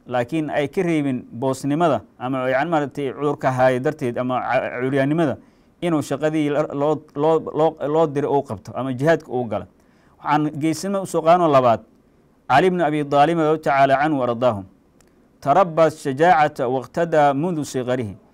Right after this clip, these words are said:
Geesinimo ayuu ku tababartay. Asoo yar ayuu dhiiradaba shan bilaabay. Mas-, yacni, asoo canug yar ayuu bilaabay geesinimo. Geesinimo meesha ugu dambaysa.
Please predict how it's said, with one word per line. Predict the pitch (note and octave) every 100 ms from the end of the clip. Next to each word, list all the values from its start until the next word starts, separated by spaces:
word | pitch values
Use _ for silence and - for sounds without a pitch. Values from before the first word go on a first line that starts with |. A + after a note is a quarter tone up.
| _ _ _
Geesinimo | C3+ D3+ D3+ D#3 F#3 F3+
ayuu | D#3+ D3+
ku | D#3+
tababartay. | D#3 E3 D#3+ C#3 C#3+ A#2+ - _ _ _ _ _ -
Asoo | C3+ - F3+
yar | E3+ E3+
ayuu | E3+ D#3 E3
dhiiradaba | D3+ D3+ D3 D3+ E3
shan | D#3 F3 D3
bilaabay. | C#3 B2+ A2+ F#2 _ -
Mas-, | A#2+ C#3 -
yacni, | C#3+ D#3+ D3
asoo | - F#3
canug | F3 F3+ E3
yar | D3+ C#3+
ayuu | D3 D#3 D3
bilaabay | C3+ C3+ C3 B2+
geesinimo. | A#2+ B2 C#3+ C#3+ A2+ - -
Geesinimo | C#3 C#3 E3 D#3+
meesha | E3 D3+
ugu | E3+
dambaysa. | C#3 A#2+ A2